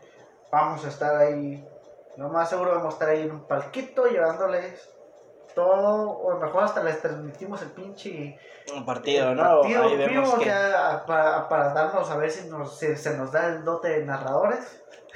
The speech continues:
Speaker 2: Sí, no, y además, por ejemplo, sí, apoyen también tus equipos. Si ya tu ciudad va a tener a su equipo profesional de la Liga Balompié Mexicana, pues también apóyenlo, ven a los partidos, compren las camisetas, o sea, apoyen a la gente porque también, o sea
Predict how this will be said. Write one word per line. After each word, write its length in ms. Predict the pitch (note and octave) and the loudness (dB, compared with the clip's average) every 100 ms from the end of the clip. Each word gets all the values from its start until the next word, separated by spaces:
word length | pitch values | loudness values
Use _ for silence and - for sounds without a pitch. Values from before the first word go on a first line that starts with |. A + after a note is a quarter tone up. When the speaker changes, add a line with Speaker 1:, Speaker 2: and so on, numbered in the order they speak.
| - | -8
Speaker 2:
Sí, 180 | - G#3+ | -2 4
no, 200 | B3 G3+ | 6 6
y 80 | G3 | 8
además, 520 | F#3+ G#3 A3 - - | 8 6 2 -10 0
por 100 | A3 | 4
ejemplo, 300 | G#3+ A3 E3 | 4 4 2
sí, 220 | D#3+ G#3 A3 | 2 4 4
apoyen 340 | - F#3+ A3+ | 6 4 4
también 340 | G3 F3+ G3 | 2 0 -2
tus 280 | - C3+ - | -6 -8 -8
equipos. 420 | - E3 F#3+ F#3+ | -12 0 4 4
Si 300 | - - B2+ | 4 -6 0
ya 260 | B2 D#3+ G3+ | 6 6 6
tu 100 | B3+ | 0
ciudad 320 | A3+ F3 F3+ | 0 2 4
va 60 | G3 | 2
a 40 | |
tener 220 | G3 F#3+ G3 | 2 4 4
a 100 | F3+ | 4
su 120 | D3+ | -2
equipo 360 | B2+ D#3 F#3 F#3 | -6 -6 -4 -2
profesional 600 | D3+ C3+ A#2+ C3+ D#3+ D#3+ | -2 -4 0 2 4 2
de 100 | B2 | -2
la 100 | A2 | 0
Liga 200 | A#2+ D3+ | 4 4
Balompié 260 | C3+ C3 | 4 -2
Mexicana, 340 | B2+ - C3 C#3+ - - - | -6 -2 -2 -4 -10 -20 -14
pues 120 | - | -4
también 260 | D3+ D#3+ | 0 0
apóyenlo, 760 | F#3+ G3+ G#3 G#3+ G3+ G3+ F#3+ F#3 | 2 4 6 6 6 8 8 8
ven 120 | E3+ | 6
a 60 | E3 | 4
los 140 | E3 | 2
partidos, 760 | - - F3 F3 F3 F3 F3 - | -4 0 2 4 4 4 4 2
compren 200 | C3 C3+ | 0 -2
las 60 | |
camisetas, 960 | C#3 A#2 D#3 D3+ - D3 C#3 C#3 C3+ - | -2 -2 0 0 2 6 8 6 4 0
o 20 | |
sea, 320 | - C3+ B2 - - - - | -2 0 0 -4 -18 -16 -10
apoyen 300 | - B3+ D4 | 4 8 8
a 40 | |
la 60 | A#3 | 6
gente 320 | B3 B3+ C4 | 4 2 0
porque 280 | A3+ A3+ - | 0 -2 0
también, 500 | - D#3+ A3 A3+ G3+ | -2 2 6 6 4
o 40 | F3 | 2
sea 280 | D#3+ C#3 | 0 -2